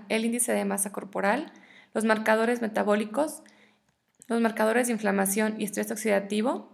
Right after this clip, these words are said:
y además en esta ocasión se evaluó la presencia de polidramnios.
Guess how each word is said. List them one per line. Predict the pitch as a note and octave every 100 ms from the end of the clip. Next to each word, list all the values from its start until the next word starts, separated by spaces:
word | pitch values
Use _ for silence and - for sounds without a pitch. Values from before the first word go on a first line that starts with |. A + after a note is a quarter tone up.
| _ _ _ _ _ _ _ _ _ _ _
y | C#4 D#4
además | - A#3 A#3 B3 C#4 -
en | A#3
esta | A#3 C#4
ocasión | A3+ G#3+ A3+ C4 F4+ - _ - - -
se | A3+
evaluó | A3+ A3+ A#3+
la | C4+
presencia | B3+ - A3 A3 A#3+
de | A3+
polidramnios. | G#3+ G3+ G3+ G3 F#3 E3+ F3+ -